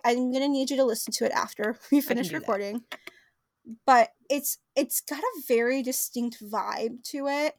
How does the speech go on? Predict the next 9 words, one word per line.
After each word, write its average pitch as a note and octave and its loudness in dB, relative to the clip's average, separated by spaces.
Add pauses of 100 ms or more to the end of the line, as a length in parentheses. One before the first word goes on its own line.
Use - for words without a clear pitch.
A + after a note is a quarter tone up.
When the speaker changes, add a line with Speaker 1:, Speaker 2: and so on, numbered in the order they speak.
(560)
Speaker 1:
a B3 4
very B3+ 4
powerful G#3+ -2
vibe, C3+ -4 (100)
one A3 -6
might E3+ -10
say. - -6 (520)
Um, C#3 -2 (840)
and A3 0